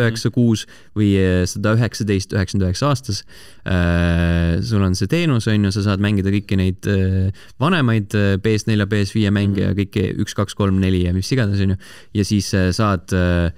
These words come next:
Speaker 1: proovida värskelt ilmunud teoseid teatud aja jooksul.
Speaker 2: See on päris, äh, huvitav süsteem,
Speaker 1: Mhm.
Speaker 2: kuidas mingi seltskond välja jätta mängude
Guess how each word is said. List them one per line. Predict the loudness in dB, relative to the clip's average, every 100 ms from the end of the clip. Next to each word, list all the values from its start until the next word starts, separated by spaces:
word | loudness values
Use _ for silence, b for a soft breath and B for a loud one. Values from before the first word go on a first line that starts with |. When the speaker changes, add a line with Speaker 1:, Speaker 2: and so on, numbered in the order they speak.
| b b -4
Speaker 1:
proovida | 0 0 0 0 -2 -2
värskelt | -4 -4 -4 -4 -4 -2
ilmunud | 0 2 0 -2 -2
teoseid | -2 -2 -4 -6 -8 -20 -20 -20 -6
teatud | -6 -4 -4
aja | -6 -8
jooksul. | -12 -20 -20 -20 -18
Speaker 2:
See | -12
on | -8
päris, | -4 -4 -4 -4
äh, | -2 0 0 0 0
huvitav | 0 -2 -4
süsteem, | -2 -2 0 0
Speaker 1:
Mhm. | -2
Speaker 2:
kuidas | -4 -4
mingi | -4 -2
seltskond | -4 -4 -6 -6
välja | -4 -6 -10
jätta | -10 -8 -4
mängude | -4 -6 -8 -8 -6 -4 -4 -6